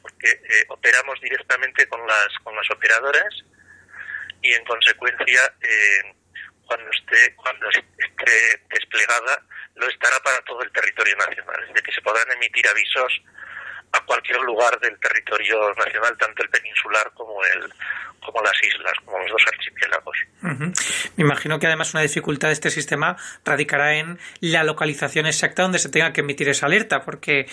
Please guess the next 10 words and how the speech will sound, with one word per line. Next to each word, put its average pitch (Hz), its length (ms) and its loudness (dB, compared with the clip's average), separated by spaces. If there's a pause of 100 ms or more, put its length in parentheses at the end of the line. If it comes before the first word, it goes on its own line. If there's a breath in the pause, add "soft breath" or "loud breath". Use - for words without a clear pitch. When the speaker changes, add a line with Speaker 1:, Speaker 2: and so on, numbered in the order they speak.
(300 loud breath)
Speaker 2:
es 139 300 2
una 156 100 2
alerta 151 420 2
muy, 151 600 -2
muy 156 200 -2
concreta, 170 560 2
¿no? 175 100 -2
En 170 160 -4
una 156 220 -2
localización, 160 800 0